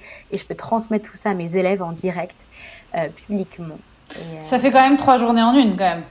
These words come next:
Speaker 1: Oui, oui,
Speaker 2: <laughs>
Speaker 1: mais en fait,
Speaker 2: Moi, je
Speaker 1: la
Speaker 2: fonctionne
Speaker 1: magie
Speaker 2: ça, comme
Speaker 1: d'avoir,
Speaker 2: ça, c'est
Speaker 1: euh, des limites,
Speaker 2: Ouais.
Speaker 1: tu vois, de, tu te dis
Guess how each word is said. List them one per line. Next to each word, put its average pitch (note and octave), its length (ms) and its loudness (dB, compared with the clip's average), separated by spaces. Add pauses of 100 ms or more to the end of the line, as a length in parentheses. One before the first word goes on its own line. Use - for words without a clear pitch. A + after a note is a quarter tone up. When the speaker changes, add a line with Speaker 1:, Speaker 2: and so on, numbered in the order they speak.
(880)
Speaker 1:
Oui, E4+ 200 2 (180)
oui, D4+ 80 6
Speaker 2:
<laughs> D4+ 480 2
Speaker 1:
mais C4+ 120 4 (140)
en A#3+ 120 4
fait, E4 340 4
Speaker 2:
Moi, A#3+ 160 0
je C#4 60 -6 (120)
Speaker 1:
la G#3 60 8
Speaker 2:
fonctionne A3 220 6
Speaker 1:
magie - 160 0
Speaker 2:
ça, F4 160 0
comme G#3+ 80 -2
Speaker 1:
d'avoir, A3 440 4
Speaker 2:
ça, - 160 -6
c'est - 60 0
Speaker 1:
euh, F#3+ 760 2
des F#3+ 60 0
limites, D4 480 0
Speaker 2:
Ouais. A3+ 220 4
Speaker 1:
tu A#3+ 80 -2
vois, B3+ 160 6
de, G3 340 2 (380)
tu - 100 -14
te C4+ 140 0
dis A#3 240 -6